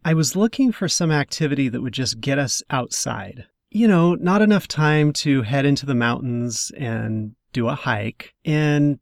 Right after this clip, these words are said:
maybe there was just nothing nearby. Like, you know, we'd been to the park a million times and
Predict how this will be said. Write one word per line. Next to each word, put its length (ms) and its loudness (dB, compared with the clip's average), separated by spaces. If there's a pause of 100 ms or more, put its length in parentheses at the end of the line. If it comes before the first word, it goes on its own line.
maybe 300 -2
there 140 0
was 140 2
just 220 -4
nothing 380 0
nearby. 460 2
Like, 280 -2
you 140 -2
know, 120 2
we'd 160 0
been 160 2
to 120 -2
the 100 -2
park 380 -4
a 40 0
million 420 0
times 760 -4
and 280 -4